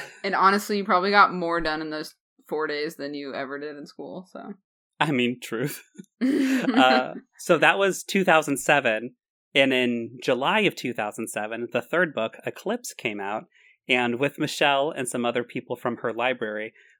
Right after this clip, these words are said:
Speaker 2: we went to Saint Louis, where I went to a book signing and reading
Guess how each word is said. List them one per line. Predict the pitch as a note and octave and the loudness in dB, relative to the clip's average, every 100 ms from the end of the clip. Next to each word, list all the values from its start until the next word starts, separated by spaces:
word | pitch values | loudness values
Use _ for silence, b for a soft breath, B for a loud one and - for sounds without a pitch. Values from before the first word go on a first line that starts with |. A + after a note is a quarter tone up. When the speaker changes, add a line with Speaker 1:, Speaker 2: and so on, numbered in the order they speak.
| - | -4
Speaker 2:
we | C#3+ D3 | 0 2
went | C#3+ C#3 - | 2 -2 -4
to | - B2 | -6 -4
Saint | A#2+ - D3+ E3 | -2 2 2 2
Louis, | E3+ E3+ C3 - | 0 2 0 -2
where | - A#2+ | -2 -2
I | |
went | A#2+ B2 | -2 -4
to | - | -4
a | A#2 | -4
book | - A#2+ | -4 -8
signing | - G#2+ A2 G#2+ B2 B2+ _ _ | -4 -4 -4 -6 -10 -10 _ _
and | B2+ A#2 A2+ A2+ | -2 -2 -2 -2
reading | A#2 A2+ G#2+ A#2 | -2 -2 -4 -6